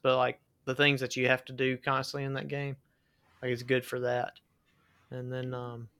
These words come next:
yeah, like I said, with the, the games I've never played before, like, it just, when I'm scrolling through,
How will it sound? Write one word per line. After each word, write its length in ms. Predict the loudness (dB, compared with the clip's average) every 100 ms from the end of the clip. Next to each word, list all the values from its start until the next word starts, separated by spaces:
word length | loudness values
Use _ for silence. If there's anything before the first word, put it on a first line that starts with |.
| _ _ _ _ _ _ _
yeah, 140 | -2 0
like 200 | -2 -6
I 60 |
said, 320 | -2 0 0 -4
with 200 | -10 -8
the, 220 | -8 -8 _ _ _ _ _ _ _
the 80 | 4
games 280 | 8 8 6
I've 80 | 4
never 220 | 4 4
played 380 | 4 4 4 2
before, 580 | -4 -4 -4 -4 -6 -10 _ -16
like, 300 | -14 -14 -14
it 160 | -16 -10
just, 460 | -8 -8 -10 -14 _ _ _ _ _ _ _ _ -12
when 100 | -10
I'm 60 | -8
scrolling 460 | 0 0 2 -4
through, 300 | -6 -6 -6